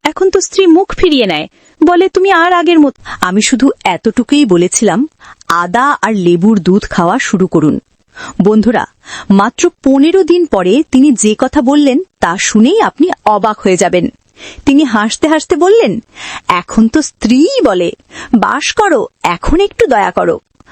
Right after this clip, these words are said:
ভাবুন তো, শুধু আদা আর লেবুতেই কত বড় পরিবর্তন। বন্ধুরা, এবার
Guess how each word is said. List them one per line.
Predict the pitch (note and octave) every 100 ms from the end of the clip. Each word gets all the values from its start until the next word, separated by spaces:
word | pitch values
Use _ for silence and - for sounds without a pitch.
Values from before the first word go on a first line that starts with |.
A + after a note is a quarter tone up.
| - -
ভাবুন | D#3+ F3+ F3+ G#3+
তো, | C#4 C#4 D#4+ _ - -
শুধু | - G4 A4+ -
আদা | F#3 F3+ F#3 B3
আর | D4+ D#4 D#4
লেবুতেই | A#3+ A3+ B3+ - B3+ C#4 - -
কত | G3+ F#3+ -
বড় | F4+ A#3+ G3+ G3 B3
পরিবর্তন। | F4 F4 F4+ F#4+ - C#4+ E3+ - _ _ - - -
বন্ধুরা, | A3 G#3+ F3 F3 - _ _ - -
এবার | D4+ E4